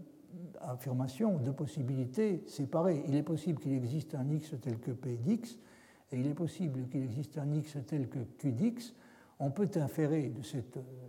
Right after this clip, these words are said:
cette, pardon, de cette conjonction, hein, il est possible que,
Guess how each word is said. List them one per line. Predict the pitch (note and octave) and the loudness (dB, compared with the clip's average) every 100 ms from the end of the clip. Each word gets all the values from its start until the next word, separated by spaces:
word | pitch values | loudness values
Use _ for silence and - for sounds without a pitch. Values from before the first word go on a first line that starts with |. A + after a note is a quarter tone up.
| - | -16
cette, | B2+ - - - | -16 -14 -14 -2
pardon, | C#3+ A#2 G#2+ - - - _ F3+ | 0 0 -2 -12 -20 -20 _ 0
de | C3+ | 0
cette | - D#3+ - | 2 0 0
conjonction, | F#3 E3+ D3 C3 - C#3 A2 - | 2 4 2 0 -4 -6 -6 -8
hein, | D3 | -2
il | C#3 | 4
est | D#3 | 6
possible | E3+ C#3+ E3+ A#2+ B2 A#2+ | 6 2 4 6 6 8
que, | B2+ A#2+ | 8 8